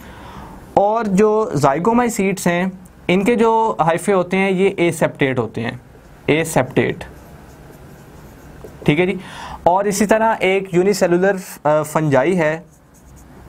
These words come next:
यूनिसेलुलर फंजाई है जिसे हम कहते हैं यीस्ट। ये यीस्ट जो है ये एक ऐसी फंजाई है जो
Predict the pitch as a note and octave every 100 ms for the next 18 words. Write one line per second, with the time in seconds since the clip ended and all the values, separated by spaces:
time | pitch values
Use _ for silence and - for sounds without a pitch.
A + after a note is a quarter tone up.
0 | D#3 C3+ E3 F#3 F3 D3+ D#3 D#3+ F3 -
1 | - - - - - - - - - -
2 | - - - - D3+ C3+ C3+ F3 D#3 D3
3 | D3 C#3+ D#3+ D#3+ D3 B2+ D3 D#3 - C3
4 | B2+ C#3 B2 - - - - - - -
5 | - - - - D3 A3 E3+ F3+ A3 -
6 | F#3+ D#3+ D3+ F3 - D#3 D#3 F3 F3 D#3+
7 | G#3+ G3+ F3 D3 C#3+ D3+ E3 E3+ - -
8 | - - C3 D3+ F3 F#3